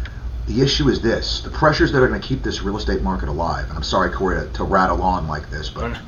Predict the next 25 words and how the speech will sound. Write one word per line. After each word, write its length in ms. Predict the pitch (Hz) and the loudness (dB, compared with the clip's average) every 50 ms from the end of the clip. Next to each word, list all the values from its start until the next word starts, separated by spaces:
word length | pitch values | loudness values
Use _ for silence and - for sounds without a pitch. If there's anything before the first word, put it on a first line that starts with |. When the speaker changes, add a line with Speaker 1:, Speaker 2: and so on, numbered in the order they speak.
| - - | -12 -10
Speaker 2:
you're 180 | 120 127 135 127 | -8 -6 -6 -4
good. 180 | 123 117 110 - - - - - - | -4 -4 -4 -4 -6 -10 -14 -4 0
Speaker 1:
I'm 100 | 135 131 | 0 2
trying 200 | - - 151 139 | 4 6 8 8
to 60 | 131 131 | 8 8
give 60 | 120 | 6
you 100 | 123 123 | 4 4
foundational 580 | - - 131 120 113 110 117 120 117 - 107 - | 6 8 8 8 8 6 6 4 4 2 0 2
stuff 200 | - 107 98 - | 2 2 2 4
to, 380 | 107 98 95 92 87 82 73 - | 2 2 2 2 2 0 -2 -2
to, 300 | - 98 87 85 80 76 - - - - - - - - - - - | -2 -2 -2 -2 -2 -4 -6 -8 -10 -10 -8 -8 -8 -8 -8 -4 2
to 120 | 127 113 | 2 2
nail 220 | 107 120 127 123 117 | 4 6 6 6 6
me 100 | 117 113 | 6 6
with 200 | 110 107 90 101 | 6 4 4 4
later 380 | 110 110 113 98 90 87 87 | 4 4 6 6 6 4 4
and, 440 | 82 82 78 82 87 85 82 80 87 | 4 2 0 -2 -2 -2 -2 -2 0
uh, 140 | 82 80 78 | 0 0 0
tell 180 | - 120 107 | 2 2 2
me 100 | 104 104 | 2 2
I'm 160 | 98 95 95 95 | 2 4 4 4
right 140 | 90 90 | 4 4
or 60 | 85 87 | 4 4
wrong, 340 | 110 120 117 98 85 82 | 4 4 4 4 2 2
but 160 | 82 80 78 | 0 -2 -4